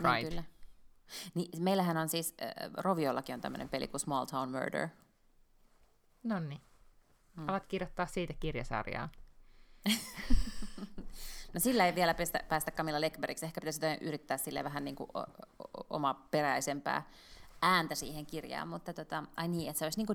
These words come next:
Speaker 2: dekkari, silleenhän se kannattaisi. Tiedätkö, mä en ole yhtään hyvä, että mä, varma, että mä osaisin kirjoittaa dekkarinkaan. Ehkä mä osaan vaan niinku hassuttelujuttuja tehdä.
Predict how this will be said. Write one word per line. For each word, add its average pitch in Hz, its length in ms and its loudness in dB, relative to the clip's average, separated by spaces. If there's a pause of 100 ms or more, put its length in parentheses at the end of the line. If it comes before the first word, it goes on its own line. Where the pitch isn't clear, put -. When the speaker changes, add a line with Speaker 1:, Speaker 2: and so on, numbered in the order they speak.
Speaker 2:
dekkari, 160 460 -4
silleenhän 151 400 -6
se 160 80 -4
kannattaisi. 151 340 -8
Tiedätkö, 190 220 -2
mä 240 100 6
en 156 80 2
ole 147 80 2
yhtään 170 240 4
hyvä, 160 100 4
että 156 120 -6
mä, 147 60 -8 (160)
varma, 160 220 4
että 143 100 -4
mä 147 60 2
osaisin 143 260 -2
kirjoittaa 143 340 -2
dekkarinkaan. - 640 -4 (440)
Ehkä 180 180 -4
mä 160 80 2
osaan 175 180 2
vaan 160 120 4
niinku 151 160 0
hassuttelujuttuja 151 840 -2
tehdä. 165 220 -4